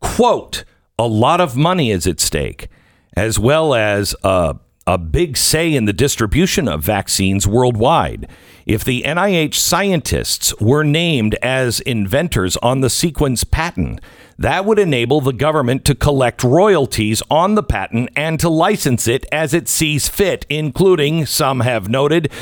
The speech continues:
to other vaccine manufacturers besides Moderna. The result could have long-term consequences for global vaccine access."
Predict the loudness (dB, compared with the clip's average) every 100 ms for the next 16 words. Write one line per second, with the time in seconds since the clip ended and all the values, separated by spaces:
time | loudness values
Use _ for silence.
0 | -16 0 2 4 4 2 2 0 -2 0
1 | 2 2 0 0 0 0 -2 0 0 0
2 | 0 0 2 2 0 -2 -2 0 2 2
3 | -2 -4 -14 -8 -2 0 0 2 2 0
4 | 0 0 2 -2 0 2 4 4 2 0
5 | 0 0 0 0 0 -2 0 0 0 -2
6 | -2 0 -2 2 2 4 2 2 0 -2
7 | -2 0 0 -2 -6 -4 -2 0 0 -2
8 | -4